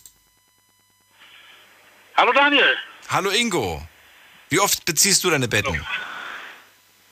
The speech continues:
Speaker 1: Meine Frau ist für einmal die Woche, ich käme mit einem Zwei-Wochen-Rhythmus aus.
Speaker 2: Ähm, also das Kopfkissen muss bei mir, muss bei mir einfach wöchentlich, äh, gewechselt werden.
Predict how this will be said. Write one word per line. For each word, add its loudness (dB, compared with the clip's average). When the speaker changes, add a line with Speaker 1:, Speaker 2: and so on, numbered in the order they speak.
Speaker 1:
Meine 4
Frau 2
ist 0
für 2
einmal 2
die 2
Woche, 0
ich 2
käme 2
mit 0
einem -6
Zwei-Wochen-Rhythmus 0
aus. 4
Speaker 2:
Ähm, 4
also 4
das 4
Kopfkissen 2
muss 0
bei 2
mir, -4
muss 2
bei 2
mir 0
einfach -4
wöchentlich, -2
äh, 2
gewechselt 0
werden. 4